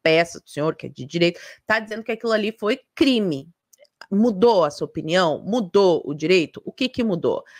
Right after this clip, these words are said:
E aí ele continua ali. "Quer dizer que ele recomenda ivermectina, mas quem é homossexual deve ter cuidado porque mata bichas?" Não,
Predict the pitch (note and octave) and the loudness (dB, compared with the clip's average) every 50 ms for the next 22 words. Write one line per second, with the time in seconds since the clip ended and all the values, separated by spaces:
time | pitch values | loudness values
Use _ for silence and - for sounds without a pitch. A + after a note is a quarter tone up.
0 | - - - _ - - B3 A3+ A3+ A#3+ A3+ B3 B3+ - - C4+ C4+ C4+ - - | -20 -20 -20 _ -6 -2 0 0 0 0 -2 -4 -6 -6 -6 -6 -6 -6 -4 -4
1 | F#4+ F4 C4+ A3+ G3 G3 G3+ G#3 D#3+ C#3+ C3 - _ _ - - _ _ - - | -2 -2 0 0 0 0 0 0 0 -4 -4 -6 _ _ -20 -20 _ _ 0 0
2 | C#4 C#4+ D#4+ F4 D#4+ F4 D#4+ A#3+ A#3 A#3 B3 C#4 D4+ - C#4+ C4 B3 A#3 A#3 A#3 | 0 0 0 -2 -4 -4 -4 -2 0 0 0 0 0 -2 -2 0 0 0 -2 -2
3 | A#3 C4+ A#3+ A3 G#3 F#3+ G3 F#3+ G#3 F#3+ G#3 F#3+ G3 G3+ G3+ G3 - _ - - | -2 -4 -4 -2 -2 -4 -2 -4 -4 -2 -2 -2 -2 -2 -4 -6 -6 _ -12 -6
4 | - D4+ E4 F4+ F#4+ F4 D#4+ D#4 D4+ - - C#4+ C4 A#3 A#3 A#3 A#3 A#3 B3 B3+ | -4 -2 0 0 0 0 0 -2 -4 -6 -8 -6 -4 -4 -2 -2 0 0 0 0
5 | D4 D#4 D4 - C#4+ C4+ - - B3+ A3 A#3 B3 A#3 B3 A#3 A3+ _ - A#3 A#3+ | -2 -4 -4 -6 -10 -10 -6 -2 0 0 0 0 0 -2 -4 -4 _ -6 -6 -6
6 | - _ - A3+ G3+ F#3 E3+ E3+ E3+ F#3+ A#3+ B3+ - A3 - G#3 - - G3+ F#3+ | -8 _ -6 -4 -4 0 0 0 0 0 -2 -4 -8 -12 -12 -12 -8 -6 -2 0
7 | F3 F3+ F#3+ F#3+ - F3 D#3 D3+ F3 G#3+ C#4 D4+ - - F#3+ - _ - G#3 G#3+ | 2 2 2 0 -2 -4 -4 -4 -4 -4 -4 -4 -6 -10 -14 -14 _ -10 -8 -6
8 | G#3+ G#3+ G3+ F#3+ F#3 F3+ F3 | -6 -6 -6 -6 -8 -8 -12